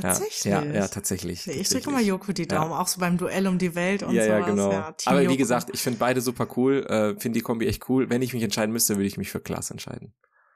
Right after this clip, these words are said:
Speaker 1: Man muss auch sagen, die beiden funktionieren in der Kombi auch eigentlich nur richtig gut.
Speaker 2: Ja.
Speaker 1: Also Joko hat ja auch seine eigene Show, die muss ich sagen, finde ich jetzt nicht so toll.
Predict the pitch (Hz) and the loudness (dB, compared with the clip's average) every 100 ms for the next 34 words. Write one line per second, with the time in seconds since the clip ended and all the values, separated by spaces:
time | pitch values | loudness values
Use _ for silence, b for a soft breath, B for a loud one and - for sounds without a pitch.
0 | b b b 175 180 196 233 220 - 196 | b b b -2 2 4 2 0 -2 0
1 | 196 190 185 190 196 - 185 - - 180 | 0 0 -2 -2 -2 -2 -4 -2 -2 2
2 | 196 190 165 160 160 175 160 156 - 156 | 2 0 -4 -6 -8 -6 -4 -6 -8 -10
3 | - - 160 156 151 151 - 156 151 - | -10 -6 -4 -4 -8 -6 -4 -2 -2 -6
4 | - 165 175 - 151 - - 101 - B | -8 -2 -2 -2 -6 -6 -4 0 0 B
5 | B B B 175 180 180 180 208 214 208 | B B B -2 0 0 0 -2 0 0
6 | 202 156 190 180 170 - 202 233 233 - | 0 -2 -2 -2 -4 -4 -2 -2 -2 -4
7 | 220 214 190 190 190 185 185 185 190 185 | -2 -2 0 -2 -2 -2 -4 -4 -4 -4
8 | - 170 - 180 185 208 233 - 226 220 | -6 -6 -2 0 2 2 2 0 -2 -4
9 | - 214 214 | -2 0 0